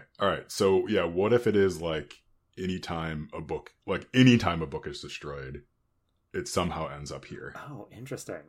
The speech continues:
Speaker 2: Okay.
Speaker 1: Like, yeah, so they have, I mean, if it was modern times, right, they have, like, ten billion copies of Harry Potter,
Speaker 2: <laughs>
Speaker 1: <laughs> the, the Deathly Hallows,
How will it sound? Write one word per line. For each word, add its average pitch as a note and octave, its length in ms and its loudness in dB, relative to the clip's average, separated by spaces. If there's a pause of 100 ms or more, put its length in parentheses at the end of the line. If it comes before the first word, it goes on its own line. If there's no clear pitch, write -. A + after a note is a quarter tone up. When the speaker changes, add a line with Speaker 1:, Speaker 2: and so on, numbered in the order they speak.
Speaker 2:
Okay. G#2+ 320 -4 (100)
Speaker 1:
Like, E2+ 260 -2 (200)
yeah, A#2+ 100 6
so - 160 2
they A2+ 160 8
have, G2+ 460 6
I G#2 80 -2
mean, F#2+ 180 0
if F2+ 80 -6
it F2+ 80 -6
was E2+ 140 -8
modern E2 260 -4
times, D3+ 220 -8
right, D#2+ 100 -4
they D#3 80 -8
have, D#3 240 -10
like, - 280 -10 (500)
ten F#2+ 260 2
billion D#2+ 300 -2
copies D#2 380 -8
of D2 100 -10
Harry D2 240 -6
Potter, - 520 0
Speaker 2:
<laughs> - 0 -
Speaker 1:
<laughs> - 40 -20
the, A#2+ 480 4
the C3 80 10
Deathly F#2+ 260 2
Hallows, E2+ 520 -2